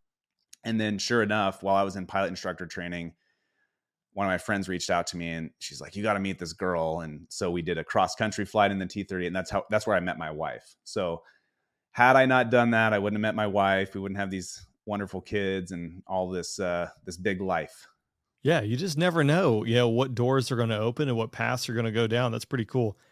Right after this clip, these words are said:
Speaker 2: Dirty Low, great human being, by the way. So we name dropped him if he's listening.
Speaker 1: Yeah.
Speaker 2: You know, that's eventually
Speaker 1: Yeah,
Speaker 2: what
Speaker 1: yeah,
Speaker 2: he
Speaker 1: if he's listening, like, we used to have, uh, life lessons with Dirty. And it sounds
Speaker 2: <laughs>
Speaker 1: so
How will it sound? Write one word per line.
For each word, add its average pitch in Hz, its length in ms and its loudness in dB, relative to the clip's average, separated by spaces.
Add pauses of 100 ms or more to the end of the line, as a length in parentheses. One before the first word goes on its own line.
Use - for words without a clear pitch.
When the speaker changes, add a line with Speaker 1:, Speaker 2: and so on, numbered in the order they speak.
(260)
Speaker 2:
Dirty 151 300 8
Low, 139 540 8
great 131 340 4
human 127 240 4
being, 123 300 4
by 117 160 6
the 113 80 2
way. 113 340 4
So 107 400 -2 (880)
we 123 140 2
name 120 200 4
dropped 104 280 0
him 98 220 -8 (240)
if - 100 -20
he's 107 180 -2
listening. 107 300 -4
Speaker 1:
Yeah. 107 140 4
Speaker 2:
You 107 80 -2
know, 101 60 -4
that's 110 200 -4
eventually 127 400 4
Speaker 1:
Yeah, 107 40 2
Speaker 2:
what 110 120 0
Speaker 1:
yeah, 131 160 8
Speaker 2:
he 113 60 6
Speaker 1:
if 117 80 -2
he's 131 200 2
listening, 127 460 0
like, 104 220 -2
we 120 80 0
used 117 180 -2
to 117 80 -2
have, 104 340 0
uh, 92 260 -2 (360)
life 110 340 2
lessons 113 460 -2
with 90 200 -4
Dirty. 104 300 -2 (540)
And 240 80 4
it 240 140 0
sounds 131 380 4
Speaker 2:
<laughs> - 20 0
Speaker 1:
so 131 220 6